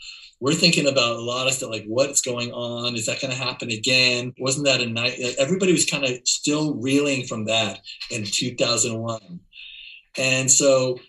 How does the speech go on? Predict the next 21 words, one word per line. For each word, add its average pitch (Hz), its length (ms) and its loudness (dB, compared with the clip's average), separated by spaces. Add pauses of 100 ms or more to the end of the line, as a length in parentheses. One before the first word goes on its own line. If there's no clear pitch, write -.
(120)
the 127 80 -2
record 170 380 0
comes 165 200 2
out 143 200 2
against 143 460 2
this 139 180 2
kind 135 240 -4
of 113 100 -8
backdrop 107 760 -4
of 104 160 -4
the 110 100 -4
world 143 320 2
is 131 120 2
going 127 300 -4
through 123 220 -2
a 113 100 -2
weird 135 340 2
phase. 135 600 2
Something's 139 420 0
ha-, - 180 -10
something, 160 520 -2